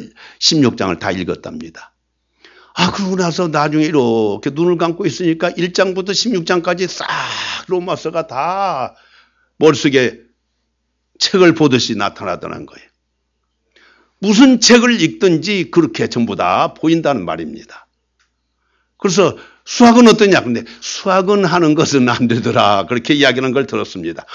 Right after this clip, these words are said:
하나님께서 함께 해주시는 때에는 그러한 역사가 나타났다고 하는 것도 들었습니다. 하나님께서 함께 하실 때 오늘 여기 신명기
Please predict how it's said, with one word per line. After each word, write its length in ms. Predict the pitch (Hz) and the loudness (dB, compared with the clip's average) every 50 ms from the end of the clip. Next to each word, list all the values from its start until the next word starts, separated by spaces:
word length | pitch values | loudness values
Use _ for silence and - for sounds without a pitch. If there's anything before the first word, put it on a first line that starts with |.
| - - - - | -14 -14 -14 -10
하나님께서 640 | - - 175 175 165 170 165 156 - 175 156 - 156 | -4 0 2 2 2 2 0 2 0 0 0 2 0
함께 320 | 147 147 143 147 - 139 | 0 -2 -2 0 0 0
해주시는 760 | 117 117 117 117 113 113 101 - - 110 92 87 85 82 78 71 71 - - _ _ _ _ _ _ | 2 2 2 0 0 -2 -6 -6 -4 -4 -4 -6 -6 -8 -10 -12 -16 -18 -20 _ _ _ _ _ _
때에는 460 | _ - 131 123 117 113 127 160 240 - - - - _ | _ 0 0 2 2 2 2 0 -2 -8 -14 -20 -20 _
그러한 360 | - 208 196 165 180 185 - | -6 -4 -4 -4 -4 -2 -2
역사가 580 | 131 123 120 - - 104 92 82 107 110 110 - - _ _ | -2 -2 -4 -2 -2 -2 0 0 -2 -2 -2 -6 -14 _ _
나타났다고 640 | 117 117 120 - 123 123 127 139 - - 175 160 147 | -2 -2 -2 -2 -4 -2 -2 -2 0 0 0 0 0
하는 200 | 143 151 156 147 | 0 -2 -2 -2
것도 320 | 135 139 120 - 170 - | -2 -4 -2 -2 -4 -4
들었습니다. 720 | - 120 110 95 - - 101 85 78 82 80 - - - _ _ _ _ _ _ _ | -2 -4 -4 -4 -4 -8 -8 -8 -8 -10 -12 -12 -18 -20 _ _ _ _ _ _ _
하나님께서 580 | _ - 175 190 202 226 220 220 226 190 - 180 | _ 0 4 4 6 6 4 4 2 2 2 0
함께 280 | 170 180 170 - - 165 | -2 -2 -2 0 0 2
하실 400 | 147 135 127 135 131 113 117 - | 2 2 2 0 -4 -4 -4 -4
때 220 | 113 98 - - _ _ _ _ - - - - - - _ _ _ _ _ _ | -4 -4 -4 -8 _ _ _ _ -20 -20 -20 -20 -20 -20 _ _ _ _ _ _
오늘 280 | - - 143 147 139 147 | 2 4 6 6 8 6
여기 200 | 147 139 143 139 | 6 4 4 0
신명기 540 | - - 165 156 151 151 143 139 131 139 | 2 2 2 2 4 4 4 2 2 2